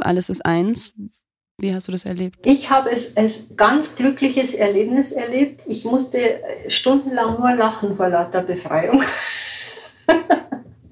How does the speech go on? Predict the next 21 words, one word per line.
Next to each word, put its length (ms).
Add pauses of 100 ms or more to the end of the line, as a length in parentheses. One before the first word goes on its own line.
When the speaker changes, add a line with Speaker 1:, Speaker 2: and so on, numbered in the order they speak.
(1000)
Speaker 2:
Aber 340
ich 180
habe 260
auch 200
schon 340 (220)
die 80
Erfahrung 540
gemacht, 440 (920)
ein 180
Klient 480
hat 160
es 160
mir 180
erzählt, 600 (100)
dass 200
er 100
das 180
als 220
Kind 400
erlebt 500
hat. 180